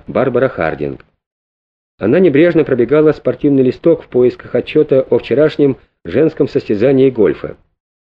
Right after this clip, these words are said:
Внезапно её глаза остановились на портрете гиганта-атлета, и она забыла об отчёте и состязании. Торопливо начала она искать заголовок и текст, пока не нашла имени матроса Байерна. Это он.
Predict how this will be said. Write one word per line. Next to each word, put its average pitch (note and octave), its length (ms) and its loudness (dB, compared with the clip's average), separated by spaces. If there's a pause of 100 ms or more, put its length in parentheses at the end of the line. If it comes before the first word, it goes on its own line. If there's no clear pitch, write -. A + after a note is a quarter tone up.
(260)
Внезапно G#2 520 0
её D#3 180 4
глаза C#3+ 320 2
остановились C#3+ 640 0
на B2 120 0
портрете C3 520 0
гиганта-атлета, G#2 960 -2 (120)
и B2 60 0
она E3 220 2
забыла A2 520 0
об A#2 160 0
отчёте D3 520 0
и B2+ 160 -2
состязании. E2+ 800 -4 (760)
Торопливо D3 440 2
начала D#3 400 2
она D3 160 4
искать C#3 320 -2
заголовок D3 500 2
и D#3+ 60 0
текст, - 500 -4
пока A#2+ 240 -4
не D#3 80 2
нашла D3 360 2
имени D#3 680 2
матроса C#3 500 0
Байерна. E2 540 -4 (400)
Это D#3 480 0
он. D#2+ 340 -2